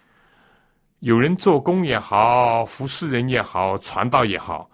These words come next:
都是坐在人面前。哦，今天有个会长来了，今天有一个教会领袖来了，或者今天会中他一看，哎呀，有的有钱的信徒来了，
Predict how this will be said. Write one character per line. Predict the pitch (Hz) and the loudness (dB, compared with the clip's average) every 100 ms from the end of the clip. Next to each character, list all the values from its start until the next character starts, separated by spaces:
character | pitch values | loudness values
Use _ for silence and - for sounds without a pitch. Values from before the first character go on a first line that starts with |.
| _ _ | _ _
都 | - | -2
是 | 120 123 | -2 0
坐 | 135 113 | 0 2
在 | 104 | 2
人 | 85 | -2
面 | 95 104 | -2 -4
前。 | 80 80 - _ _ _ _ | -6 -14 -18 _ _ _ _
哦， | 151 185 202 175 | 0 4 6 4
今 | 190 185 | 2 2
天 | 202 165 | 2 4
有 | 127 | 2
个 | 143 135 - - | 2 2 -2 -4
会 | - 175 | 2 2
长 | 113 95 | 2 -2
来 | 92 | -2
了， | 101 110 - _ | -4 -6 -12 _
今 | 196 | -2
天 | 202 196 | 2 2
有 | 123 | 2
一 | 120 | 2
个 | 143 | 0
教 | 135 170 | 2 2
会 | 143 | 4
领 | 131 104 | 2 0
袖 | 104 170 | 2 2
来 | 107 92 | 4 -2
了， | 107 - _ _ _ _ | -4 -10 _ _ _ _
或 | - 214 | 0 2
者 | 180 | 2
今 | 202 196 | 0 2
天 | 214 214 - - _ | 4 2 -4 -20 _
会 | 226 | 2
中 | 185 185 | 2 0
他 | 190 | -2
一 | 151 | -4
看， | 165 180 165 | -8 -8 -8
哎 | - 165 | -8 -6
呀， | 151 - - - _ _ _ _ _ _ - | -6 -8 -12 -20 _ _ _ _ _ _ -2
有 | 135 | 0
的 | 151 165 - | 2 0 -2
有 | 123 123 | 2 2
钱 | 123 160 | 4 2
的 | 190 | 0
信 | 190 185 | 2 0
徒 | 147 135 | 2 0
来 | 87 104 | 0 -2
了， | 107 | -4